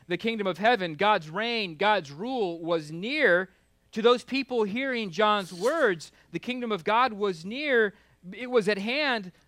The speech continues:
because the king was near. The king was at hand.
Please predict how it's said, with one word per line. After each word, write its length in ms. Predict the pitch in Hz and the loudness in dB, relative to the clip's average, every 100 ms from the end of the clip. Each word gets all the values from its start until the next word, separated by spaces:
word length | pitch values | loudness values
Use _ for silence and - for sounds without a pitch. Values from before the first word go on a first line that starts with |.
| _ 156 | _ -12
because 640 | 165 214 - 320 262 208 | -8 -6 0 0 2 -2
the 120 | 170 233 | -4 -10
king 540 | - 285 311 160 113 _ _ - | -6 -4 -4 -8 -12 _ _ -6
was 360 | 160 185 151 | 0 0 0
near. 380 | 180 185 160 135 | -6 -2 -2 -2
The 100 | 165 | -6
king 420 | 180 247 277 220 | -6 -4 -2 -2
was 200 | 170 165 | -4 -4
at 80 | 156 | -4
hand. 520 | 170 220 185 113 76 | -4 -4 -4 -6 -12